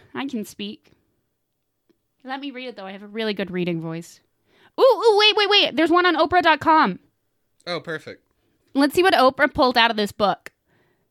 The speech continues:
Speaker 1: to really entice her viewership.
Speaker 2: Yeah, I'm curious.
Speaker 1: Oh, okay. Uh, we'll just, let's see.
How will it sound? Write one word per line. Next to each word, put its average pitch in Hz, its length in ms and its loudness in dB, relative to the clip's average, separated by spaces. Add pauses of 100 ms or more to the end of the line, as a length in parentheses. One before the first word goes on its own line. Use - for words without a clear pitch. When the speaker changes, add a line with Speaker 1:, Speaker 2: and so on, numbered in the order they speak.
(460)
Speaker 1:
to - 140 -12
really 214 280 2
entice 202 560 -2 (500)
her 214 160 -2
viewership. 202 580 2 (260)
Speaker 2:
Yeah, 127 400 0
I'm 117 100 -2
curious. 107 520 -2 (920)
Speaker 1:
Oh, - 340 0
okay. 233 500 0
Uh, 233 460 2
we'll 262 180 -2
just, 285 420 -8 (100)
let's 247 220 -12
see. 190 320 -12